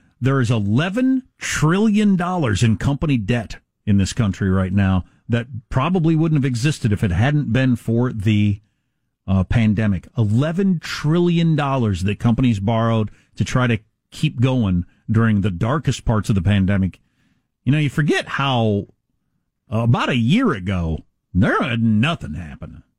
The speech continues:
There was, there was, there was hardly anything open. There wasn't hardly anybody doing anything ab-, about a year ago. And there's a lot of debt taken on for that. And, uh, those, um,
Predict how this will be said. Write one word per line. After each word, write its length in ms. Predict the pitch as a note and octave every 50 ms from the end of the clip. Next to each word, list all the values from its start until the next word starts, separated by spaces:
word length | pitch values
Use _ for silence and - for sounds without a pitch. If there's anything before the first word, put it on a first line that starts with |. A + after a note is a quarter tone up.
| _ _ -
There 180 | - D3+ A3 A3
was, 100 | D#3+ E3+
there 80 | G#3 B3
was, 100 | A3 D#3+
there 240 | C3 C#3 C#3+ D#3+ G3+
was 120 | A#3 G#3
hardly 360 | E3 F3+ A3+ A3 D#3+ C#3 C3
anything 380 | D3+ F3+ F3+ C#3 B2+ D3+ D3 C#3+
open. 300 | C#3 D3 C3 B2+ A#2+ A#2+
There 100 | B2 B2
wasn't 280 | C#3+ F#3 F3+ F3 E3 D3
hardly 320 | D#3+ F3 E3 C#3+ C#3 D3+
anybody 260 | D#3+ D3 C#3+ C#3+ C3+
doing 280 | A2+ A2 C#3+ C#3+ A#2+ G#2+
anything 420 | A#2 C#3 C3+ A2 - G2+ F#2 F#2 F2+
ab-, 140 | F2 -
about 300 | - A2 G#2 F#2+ G#2 G2+
a 60 | G2 F2+
year 240 | F#2 G#2+ A2 F#2
ago. 280 | E2 D2+ D2+ D2 C2+ C2+ - - _ _ _ _
And 120 | - F#2 F#2+
there's 160 | B2 D3 B2+
a 60 | A#2
lot 200 | G#2 A2+ A#2+ B2
of 140 | A2 E2+ D#2
debt 220 | F#2+ A2 G#2+ -
taken 260 | - - G2+ E2 G#2 F2
on 220 | F2+ E2+ E2 D#2+
for 120 | - -
that. 280 | D#2 E2+ E2 D#2 D2+ - - -
And, 240 | F#2+ F2+ F2+ F2 E2+
uh, 140 | F2 F2 E2+
those, 420 | F2 A2 B2 A#2 G2+ G2+ - - _ _ _ _ _ _ _ _ _ _ _ _ D#2
um, 400 | D2+ D2 C#2+ C#2 C2+ D2 -